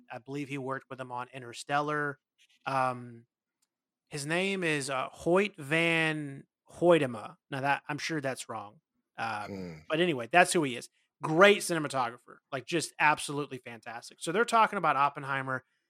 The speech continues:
Speaker 1: and then you've got Rodrigo Prieto, who did The Irishman and, uh, Killers of the Flower Moon.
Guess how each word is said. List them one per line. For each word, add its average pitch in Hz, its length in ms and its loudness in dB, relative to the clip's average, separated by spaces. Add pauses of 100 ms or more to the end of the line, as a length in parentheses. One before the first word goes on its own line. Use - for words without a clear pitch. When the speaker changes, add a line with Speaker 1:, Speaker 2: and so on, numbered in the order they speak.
(160)
Speaker 1:
and 160 160 -4
then 196 260 2
you've 170 220 -4
got 143 360 4
Rodrigo 151 480 2
Prieto, 151 600 0 (960)
who 160 180 2
did 139 500 0 (380)
The 156 140 6
Irishman 139 800 4 (440)
and, 135 640 0 (640)
uh, 127 540 -2 (180)
Killers 165 260 4
of 143 60 -2
the 135 60 -2
Flower 123 240 -4
Moon. 180 260 -6